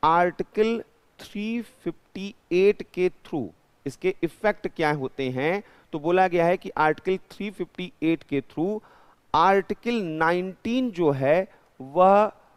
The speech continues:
यहां पर सस्पेंड हो जाता है। ये ऑटोमेटिक सस्पेंशन इसका हो जाता है, स्वतः निलंबन हो जाता है। जैसे ही जो है, वह नेशनल इमरजेंसी अगर डिक्लेयर किया जाता है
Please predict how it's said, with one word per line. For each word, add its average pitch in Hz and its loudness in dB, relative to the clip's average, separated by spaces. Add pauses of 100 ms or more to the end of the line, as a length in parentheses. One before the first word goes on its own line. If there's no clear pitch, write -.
(140)
यहां 156 0
पर 190 2
सस्पेंड 151 -4
हो 139 -2
जाता 113 0
है। 87 -14 (500)
ये 185 2
ऑटोमेटिक 220 2
सस्पेंशन 175 -4
इसका 156 -4
हो 147 0
जाता 135 2
है, 160 0 (200)
स्वतः 214 2
निलंबन 156 0
हो 165 -6
जाता 120 0
है। 113 -14 (960)
जैसे 202 2
ही 233 4
जो 208 4
है, 156 2 (300)
वह 180 4
नेशनल 185 0
इमरजेंसी 170 0 (580)
अगर 190 8
डिक्लेयर 180 4
किया 175 2
जाता 147 2
है 160 2